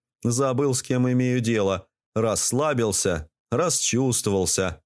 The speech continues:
расслабился. Блондиночка резко согнула колено и со всей силы засадила мне промеж ног. Честно сказать, перед глазами пронеслась вся жизнь вперемешку со звёздами.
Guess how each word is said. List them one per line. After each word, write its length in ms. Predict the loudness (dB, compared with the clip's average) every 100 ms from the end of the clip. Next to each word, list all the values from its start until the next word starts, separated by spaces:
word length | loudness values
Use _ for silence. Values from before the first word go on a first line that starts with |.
| -2
расслабился. 1120 | 0 0 0 0 0 0 0 0 0 -2 -6 _ _ _ _ _ _ _ _ _ _
Блондиночка 800 | 0 2 2 2 0 0 0 0
резко 320 | 2 0 0
согнула 540 | 0 0 2 2 2
колено 460 | 0 0 2 2 2
и 120 | 0
со 200 | 0 0
всей 240 | 0 0 0
силы 380 | 0 2 2 2
засадила 760 | 2 0 0 0 0 2 2
мне 340 | 2 2 0 -4 -12 _ _ _
промеж 640 | -2 0 2 2 2 0 0
ног. 420 | 2 0 -2 -10 _ _ _ _ _ _ _ _ _
Честно 340 | 0 0 0
сказать, 480 | -2 0 0 0 -2
перед 220 | -2 0
глазами 480 | 2 2 2 0 0
пронеслась 720 | 0 0 0 0 0 0 -2 -6 _ _
вся 260 | -4 0 0
жизнь 380 | 0 0 0
вперемешку 600 | -2 -2 0 0 0 -2 -2
со 180 | 0
звёздами. 720 | 0 2 0 0 0 0 -2